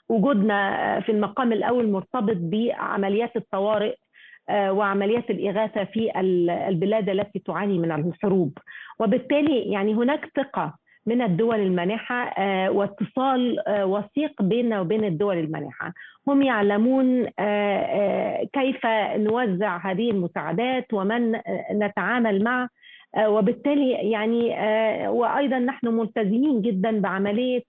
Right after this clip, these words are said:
آه، بعدم التعامل مع منظمات تندرج تحت اللوائح الإرهابية أو ال-، المن-،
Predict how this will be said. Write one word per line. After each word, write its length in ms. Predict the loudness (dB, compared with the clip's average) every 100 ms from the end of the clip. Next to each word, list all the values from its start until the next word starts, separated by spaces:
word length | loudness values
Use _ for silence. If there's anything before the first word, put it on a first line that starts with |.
| -6
آه، 380 | -2 0 0 0
بعدم 440 | 0 0 0 0
التعامل 580 | -2 -4 -2 0 0 0
مع 160 | 0
منظمات 600 | 0 0 0 0 0 -2 -2 -4 -2
تندرج 360 | -2 0 2 0 -4
تحت 220 | -10 -6
اللوائح 480 | -2 0 0 -2 -4
الإرهابية 840 | -4 -2 -2 0 2 2 2 0 -4 -12 -12 -2
أو 340 | 0 2 2
ال-، 380 | 2 2 4 4
المن-، 380 | 2 2 2